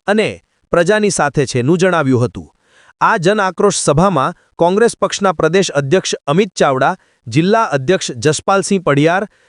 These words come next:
સાવલીના પૂર્વ ધારાસભ્ય ખુમાનસિંહ ચૌહાણ, તાલુકા કોંગ્રેસ પ્રમુખ સાદિક અલી સૈયદ, જિલ્લા પંચાયત સદસ્ય ડોક્ટર પ્યારે સાહેબ રાઠોડ, નગર પ્રમુખ હસમુખ પટેલ, કલ્પેશ પટેલ સહિત કોંગ્રેસના કાર્યકરો,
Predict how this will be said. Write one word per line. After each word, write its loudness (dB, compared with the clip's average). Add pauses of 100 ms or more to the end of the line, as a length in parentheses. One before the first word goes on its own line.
(120)
સાવલીના 0
પૂર્વ 0
ધારાસભ્ય 2
ખુમાનસિંહ 0
ચૌહાણ, 2 (400)
તાલુકા 0
કોંગ્રેસ 2
પ્રમુખ -2 (300)
સાદિક 0
અલી 0
સૈયદ, 2 (220)
જિલ્લા 2
પંચાયત 0
સદસ્ય 2
ડોક્ટર -2
પ્યારે -2
સાહેબ 0
રાઠોડ, 0 (300)
નગર 2
પ્રમુખ 0
હસમુખ 2
પટેલ, 2 (340)
કલ્પેશ 2
પટેલ 2
સહિત 2 (220)
કોંગ્રેસના 2
કાર્યકરો, 2